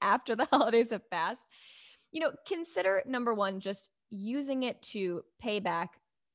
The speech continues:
the way that you overstretched for the holidays, right? So that's the, the, the number one easiest thing to do. If you leaned on a credit card to buy some of those gifts, pay that money back before you have to pay interest on it. That's, like, just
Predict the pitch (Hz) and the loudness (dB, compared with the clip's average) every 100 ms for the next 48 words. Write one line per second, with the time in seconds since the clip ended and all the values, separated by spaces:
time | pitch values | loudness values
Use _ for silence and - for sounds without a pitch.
0 | 190 196 196 196 202 196 - 185 175 165 | -8 -4 -2 0 -2 -2 -4 -2 -2 -4
1 | 170 - 151 - - - 160 202 - - | -6 -6 -6 -8 -14 -16 -14 -12 -12 -12
2 | - - - 202 285 349 - 240 - _ | -14 -14 -6 -6 -2 -6 -4 -8 -8 _
3 | _ - 269 - 247 277 294 262 220 190 | _ -4 -4 -2 0 2 2 0 0 -2
4 | 185 170 165 - 160 - - - 185 269 | -4 -6 -8 -8 -16 -12 -14 -12 -14 -10
5 | 359 320 240 247 269 339 415 - 220 185 | -8 -6 -4 -4 -6 -8 -14 -6 -4 -4
6 | - 175 165 233 - - - - - 247 | -6 -4 -2 -4 -8 -20 -20 -20 -8 0
7 | 320 311 262 277 262 269 277 262 - 202 | 6 6 4 -2 -6 0 -2 -2 0 0
8 | 202 _ - _ _ _ _ _ - 196 | 0 _ -20 _ _ _ _ _ -4 -2
9 | 208 285 226 208 208 202 165 165 214 247 | 2 2 2 -2 -2 -2 -2 0 -2 -6
10 | - 202 - - 226 285 262 247 226 - | -12 -10 -8 0 2 2 0 -2 -4 -6
11 | 208 196 165 175 170 170 - 73 - 269 | -4 -2 -2 -6 -10 -8 -10 -10 -2 -2
12 | 302 294 247 - - 214 202 - | 0 -2 -4 -4 -8 -8 -8 -14